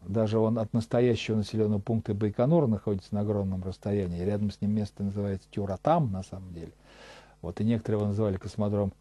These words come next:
Тюратам, была даже путаница, потому что два космодрома, Байконур и Тюратам, да нет, это одно и то же.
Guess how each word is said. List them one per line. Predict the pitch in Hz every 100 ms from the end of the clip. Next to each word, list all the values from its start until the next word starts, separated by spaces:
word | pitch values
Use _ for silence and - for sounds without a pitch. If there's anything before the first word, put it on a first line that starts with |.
| -
Тюратам, | 98 90 - 143 131
была | 92 92
даже | 92 87
путаница, | 85 147 143 98
потому | - 87
что | -
два | 85 104 143
космодрома, | - - 98 90 78
Байконур | 76 82 98 101 92
и |
Тюратам, | 87 92 92 127 131
да | 95
нет, | 92 92
это | 90 85
одно | 87 87
и |
то | - 139
же. | 117